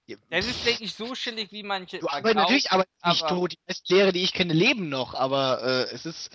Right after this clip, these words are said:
Speaker 1: also ich kann mir, glaub ich, äh, Berufe vorstellen, wo man für studieren kann, wo, äh, d-, die ein bisschen chilliger sind, so arbeitsmäßig, äh,
Speaker 2: Aber nicht
Speaker 1: die
Speaker 2: viele.
Speaker 1: ein bisschen besser verdienen. Pff, was mit B W L?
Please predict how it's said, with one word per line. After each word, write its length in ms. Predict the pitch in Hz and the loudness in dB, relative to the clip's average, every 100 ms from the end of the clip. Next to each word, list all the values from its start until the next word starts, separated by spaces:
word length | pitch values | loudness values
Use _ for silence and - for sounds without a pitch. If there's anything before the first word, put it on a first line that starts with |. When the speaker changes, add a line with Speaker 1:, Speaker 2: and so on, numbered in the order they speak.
| - _ _ | -20 _ _
Speaker 1:
also 180 | 151 170 | 0 0
ich 120 | - | 0
kann 200 | 190 247 | 0 2
mir, 120 | 262 | 0
glaub 240 | 214 233 233 | 4 4 2
ich, 300 | 220 - - | 0 -2 -2
äh, 200 | 180 175 | 0 0
Berufe 480 | 151 160 214 262 220 | -4 -8 -6 -8 -8
vorstellen, 720 | - 208 - 208 214 208 190 160 | -4 -4 0 2 4 2 -2 -6
wo 60 | |
man 180 | 170 165 | -2 -2
für 140 | - - | -4 -10
studieren 480 | - 143 175 233 | -8 -4 0 0
kann, 320 | 226 220 226 220 _ _ _ _ _ _ _ _ _ _ _ _ _ | 0 -2 -2 -8 _ _ _ _ _ _ _ _ _ _ _ _ _
wo, 420 | 143 160 175 170 | -6 0 2 4
äh, 380 | 156 156 156 147 | 4 4 2 0
d-, 180 | 139 139 | -4 -12
die 180 | 147 165 | -8 -8
ein 100 | 156 | -2
bisschen 360 | 226 - 214 | 0 0 -2
chilliger 480 | - 233 262 233 226 | 0 2 4 4 4
sind, 240 | 214 220 | 4 0
so 200 | 196 202 | -2 -4
arbeitsmäßig, 960 | 202 185 190 190 196 196 196 196 196 - - _ _ _ _ _ _ _ _ _ _ - | 0 2 2 2 -2 -2 0 -2 -6 -10 -20 _ _ _ _ _ _ _ _ _ _ -2
äh, 40 | 147 147 147 143 143 | 2 2 0 -2 -4
Speaker 2:
Aber 180 | 151 | -4
nicht 160 | 143 131 | -4 -6
Speaker 1:
die 40 | - | -10
Speaker 2:
viele. 260 | 160 131 117 | -10 -8 -10
Speaker 1:
ein 60 | 107 | -10
bisschen 280 | 185 202 185 | -12 -14 -12
besser 240 | 170 175 170 | -10 -4 -4
verdienen. 480 | 170 160 147 110 _ _ _ | -4 -8 -12 -14 _ _ _
Pff, 220 | 113 - - _ | -10 -8 -8 _
was 160 | - 120 | -10 -8
mit 140 | 135 | -8
B 160 | 127 127 | -4 -2
W 80 | 117 | 0
L? 220 | 123 113 | 0 -2